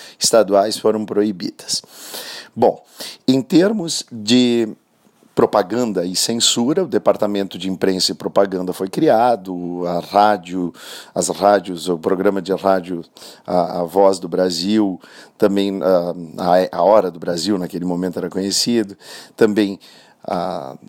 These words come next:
o controle, a censura sobre os filmes, sobre jornais, sobre revistas, hoje fe-, houve fechamento de jornais, houve perseguições, prisões políticas,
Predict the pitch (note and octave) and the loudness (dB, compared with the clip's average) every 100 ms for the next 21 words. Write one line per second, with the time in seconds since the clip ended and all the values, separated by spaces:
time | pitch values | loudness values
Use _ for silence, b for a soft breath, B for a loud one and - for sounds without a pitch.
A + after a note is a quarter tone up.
0 | - F2 - G2+ A2 A#2 F#2 F#2+ F#2+ - | -12 -6 -2 0 2 2 2 -4 -6 -2
1 | G#2+ F2+ - F2 G2 - - A#2+ G2+ F#2 | -2 -2 -4 -4 -4 -4 0 0 0 -2
2 | G2+ F2+ F2+ F#2+ G#2 G#2+ G#2 F2+ G2+ F2+ | -4 -4 0 0 2 0 0 -2 -6 -6
3 | E2 G2 D#2+ G#2 G2+ - F#2+ E2+ F#2 G#2 | -2 -2 -2 -2 -2 -2 -4 -2 -4 -6
4 | - - G#2 F#2+ F#2+ G2+ - G2+ G2+ G2 | -6 -2 -2 -2 -6 -4 -2 -2 -2 -4
5 | - D#2+ F2+ A2 G#2+ A2 G#2 F#2+ F2+ F2+ | -8 -12 0 2 2 2 0 0 -4 -8
6 | F#2+ G#2 F#2+ G#2 F#2+ A#2+ - A2 G2 F#2 | -4 -2 -2 -4 -4 -2 -2 -2 -4 -6
7 | - B B B B - G#2+ F#2+ G2+ F#2+ | -8 B B B B 0 2 2 0 -2
8 | - A2+ G2+ G#2 F#2+ - G#2 - F#2 | -4 -4 -2 -2 -4 -6 -2 2 2